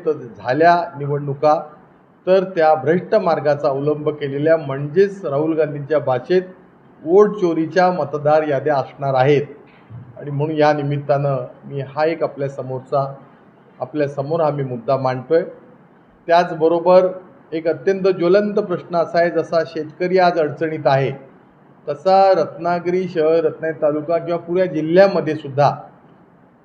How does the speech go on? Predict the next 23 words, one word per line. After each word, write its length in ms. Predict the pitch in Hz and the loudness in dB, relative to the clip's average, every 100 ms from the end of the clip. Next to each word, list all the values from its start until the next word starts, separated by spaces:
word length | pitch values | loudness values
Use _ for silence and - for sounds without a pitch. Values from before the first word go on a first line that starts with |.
| _ 135 | _ -8
जे 260 | 139 202 | 0 0
वाहन 500 | 196 165 151 202 240 | 2 0 2 2 0
चालक 400 | 220 190 170 175 | 2 4 4 2
आहेत, 300 | 156 131 135 - - - - - - - | 0 0 -2 -4 -16 -20 -20 -20 -16 -12
मग 60 | |
कुणाकडं 560 | 160 170 175 180 180 180 | -8 -4 -2 -2 0 -2
दुचाकी 540 | 170 175 185 170 185 | -2 -2 2 2 2
असेल, 360 | 175 - 180 175 - - - - - _ - 175 - - | 0 0 -2 -2 -6 -18 -20 -20 -20 _ -14 -12 -14 -8
कोण 180 | 175 185 | 0 2
आमचे 320 | 175 170 185 | 0 2 2
रिक्षा 360 | 175 170 - 180 | 2 -2 0 2
बंधू 440 | 175 170 170 180 175 - - - - | 2 -2 0 0 -2 -8 -18 -20 -8
तीन 180 | 175 180 | -6 -2
चाकी 320 | 180 180 185 | -2 0 0
रिक्षा 280 | 175 170 185 | -2 0 0
चालवतात, 560 | 185 175 175 175 180 175 - - - - _ _ _ _ _ _ | 2 2 2 2 4 4 0 -20 -20 -20 _ _ _ _ _ _
काही 280 | 147 156 185 | -2 0 0
जण 180 | 175 180 175 156 - - _ | 0 0 0 -2 -6 -18 _
चार 200 | 156 170 175 | 2 2 2
चाकी 340 | 175 151 185 180 | -4 -4 -8 -4
खाजगी 320 | 147 139 180 | -6 -2 2
वाहनं 300 | 180 175 175 | 4 4 4
आहेत, 220 | 170 175 | 2 2